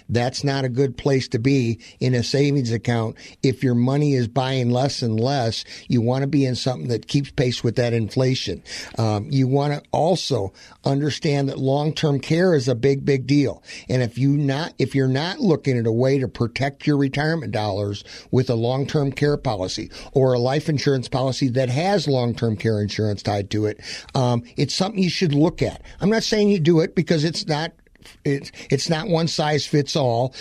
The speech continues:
It is a diversification of how we're gonna, uh, re-, how we're gonna set up a retirement, how we're gonna set up our, to protect our,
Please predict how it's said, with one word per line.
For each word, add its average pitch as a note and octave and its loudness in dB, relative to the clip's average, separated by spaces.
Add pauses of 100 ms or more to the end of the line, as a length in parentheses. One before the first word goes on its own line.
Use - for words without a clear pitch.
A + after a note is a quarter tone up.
(180)
It C#3 2
is E3 2
a F3 2
diversification C3+ 0
of A2+ 0 (220)
how D3 -2
we're C#3+ -2
gonna, C3+ 0 (360)
uh, B2+ -2 (440)
re-, C#3+ 2 (200)
how D#3+ 0
we're F3 2
gonna D3+ 0
set D#3+ 0
up D3+ -4
a C#3 2
retirement, C3+ -2 (180)
how C#3 0
we're E3 2
gonna D3+ 0
set C3+ 0
up C3 0
our, A2 0 (300)
to C#3 2
protect C#3+ 0
our, C3 0